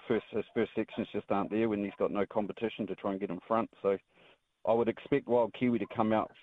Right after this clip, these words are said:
fairly quickly, um, and it's, it's whether old Mintez can hang with him, but he, he's definitely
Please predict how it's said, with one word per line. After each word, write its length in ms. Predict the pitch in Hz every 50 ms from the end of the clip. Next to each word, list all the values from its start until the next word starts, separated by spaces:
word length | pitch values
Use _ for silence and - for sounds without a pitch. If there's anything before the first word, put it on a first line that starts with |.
| -
fairly 320 | - 123 120 117 113 104 -
quickly, 560 | - - 123 107 - - 107 104 101 101 98 95 - _ - -
um, 340 | 92 101 101 101 98 90 -
and 180 | - 98 98 101
it's, 120 | 95 - - - -
it's 280 | - 101 90 - -
whether 380 | - 110 107 98 104 98 95 -
old 340 | - 101 101 101 95 - 80
Mintez 440 | 104 104 104 101 - 107 101 98 92 -
can 140 | - 98 90
hang 260 | 87 104 107 110 113
with 160 | 113 107 98 95
him, 140 | 95 98 92
but 180 | 101 98 - - _ _ _ _ _ _ _ _
he, 160 | - 110 117
he's 180 | 113 120 117 101 - -
definitely 460 | 123 113 - 117 107 107 107 98